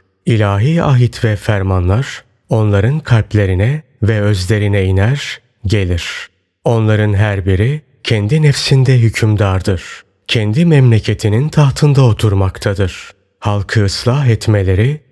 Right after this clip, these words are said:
ve iblisin işlerini bozmaları için kendi askerlerini, yani halifelerini yeryüzüne dağıtır. Ey ahali! Allah dostlarının yoluna giriniz. Bütün düşünceniz, bütün himmet ve gayretiniz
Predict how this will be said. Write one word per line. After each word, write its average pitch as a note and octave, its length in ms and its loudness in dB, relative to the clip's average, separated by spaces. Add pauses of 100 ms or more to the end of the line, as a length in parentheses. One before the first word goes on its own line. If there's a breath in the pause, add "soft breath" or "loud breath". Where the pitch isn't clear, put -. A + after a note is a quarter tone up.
ve G#2 200 0
iblisin G2+ 460 0
işlerini B2 560 0
bozmaları G2+ 560 0
için A#2+ 460 -4 (180)
kendi G#2+ 380 -2
askerlerini, G2+ 920 0 (220)
yani D3 400 2
halifelerini G#2 960 0 (300)
yeryüzüne A#2 680 0
dağıtır. F#2+ 680 -4 (960)
Ey A2+ 440 2
ahali! F#2 680 -2 (460)
Allah B2+ 440 -2
dostlarının B2 640 0
yoluna C3+ 440 4
giriniz. F#2+ 800 -4 (340)
Bütün C3+ 380 2
düşünceniz, G#2 920 -2 (280)
bütün D3+ 360 2
himmet A2 460 2
ve B2 120 4
gayretiniz G2+ 960 -2